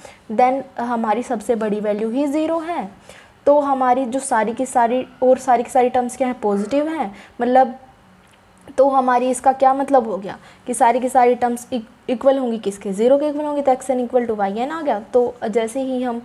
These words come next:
अ, जैसे इसका मतलब क्या है कि एक्स वन वाई वन के equal, एक्स टू वाई टू के equal, एक्स थ्री वाई थ्री के equal है।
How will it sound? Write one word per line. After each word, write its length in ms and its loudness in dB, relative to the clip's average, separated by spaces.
अ, 160 -4
जैसे 500 -4
इसका 240 -4
मतलब 280 0
क्या 100 -2
है 60 -2
कि 100 -4
एक्स 200 -8
वन 160 -4
वाई 260 2
वन 180 -4
के 120 -2
equal, 200 0
एक्स 200 -8
टू 100 -8
वाई 200 -2
टू 160 -4
के 100 0
equal, 220 0
एक्स 220 0
थ्री 120 -4
वाई 200 0
थ्री 200 -4
के 120 0
equal 260 -2
है। 80 -8